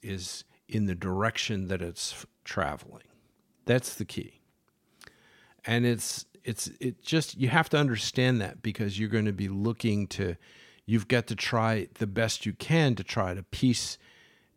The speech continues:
put your boat in that piece of water that's going to be safer for you. 'Cause you don't wanna have to take this stuff on the nose.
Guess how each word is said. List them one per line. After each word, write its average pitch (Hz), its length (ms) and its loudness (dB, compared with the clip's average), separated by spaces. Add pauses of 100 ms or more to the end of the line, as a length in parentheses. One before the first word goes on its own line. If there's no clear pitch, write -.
(200)
put - 220 4
your 117 100 0
boat 120 460 8
in 120 300 6
that 107 260 0
piece 123 340 2
of 98 140 0
water 104 440 4
that's 92 300 -4
going 95 280 0
to 90 100 -6 (260)
be 98 160 -4
safer 95 480 -4
for - 180 -10
you. 58 140 -12 (720)
'Cause 110 180 -6
you 143 80 0
don't 156 260 2
wanna 104 200 -2
have 92 180 -6
to - 80 -8
take - 300 -8
this 80 140 -10
stuff - 360 -8
on 73 140 -8
the 67 80 -8
nose. - 560 -14